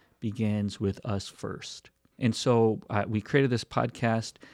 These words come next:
in order to help us start each day with Jesus. Uh, and so it'll be a time of prayer, a time of scripture reading, and these are practices that help us grow closer to God and become more and more like Christ.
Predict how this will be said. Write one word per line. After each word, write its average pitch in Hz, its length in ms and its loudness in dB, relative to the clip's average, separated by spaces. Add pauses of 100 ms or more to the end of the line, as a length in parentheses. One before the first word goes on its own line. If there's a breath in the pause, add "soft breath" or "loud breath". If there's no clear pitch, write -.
(240 loud breath)
in 113 160 -2
order 165 240 -2
to 117 140 -4
help 123 320 -4
us 113 420 -2
start - 560 -2
each 131 400 -4
day 98 460 2 (260 soft breath)
with 107 180 -2
Jesus. - 680 -2 (560 soft breath)
Uh, 98 220 -2
and 104 160 -2
so 110 140 0
it'll 104 120 4
be 104 140 0
a 98 60 2
time 101 200 -4
of 92 200 -10
prayer, 131 340 0
a 110 60 0
time 101 200 -6
of 92 140 -12
scripture 123 400 -6
reading, 117 480 0
and 107 280 0
these 170 180 0
are 160 40 -2
practices 113 680 -4
that 107 220 -2
help 120 280 -4
us 113 160 -4
grow 101 200 -4
closer 131 360 -4
to - 80 -6
God 107 480 -2
and 107 320 -4
become 107 380 -4
more 104 400 -2
and 104 140 -2
more 101 220 -2
like 101 200 -4
Christ. - 640 -6